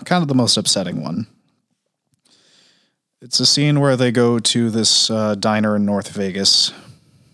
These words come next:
'cause as, uh, Duke puts it, "North Vegas is where you go when you fucked up one too many times on the Strip, and when you're not even welcome in the cut-rate places downtown."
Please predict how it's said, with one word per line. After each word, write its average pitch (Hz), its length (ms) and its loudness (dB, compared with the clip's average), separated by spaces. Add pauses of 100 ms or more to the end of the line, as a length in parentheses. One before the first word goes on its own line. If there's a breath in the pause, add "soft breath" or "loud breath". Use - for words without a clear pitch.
(300 loud breath)
'cause 110 380 -2
as, 104 420 -2
uh, 101 200 -2
Duke 113 280 -4
puts 110 240 -4
it, 107 240 -6
"North 120 200 -2
Vegas 113 360 -2
is 107 140 -4
where 107 120 -2
you 104 120 -2
go 101 180 -2
when 101 140 -2
you 98 100 -4
fucked 101 340 -6
up 101 140 -4
one 101 160 -4
too 95 120 -6
many 98 200 -4
times 95 320 -6
on 92 80 -6
the 98 80 -6
Strip, - 380 -4 (540)
and 151 100 -6
when 139 100 -2
you're 135 80 0
not 127 180 2
even 113 220 0
welcome 104 280 -2
in 98 60 -2
the 95 80 -4
cut-rate 92 500 -6
places 92 380 -2
downtown." 90 600 -4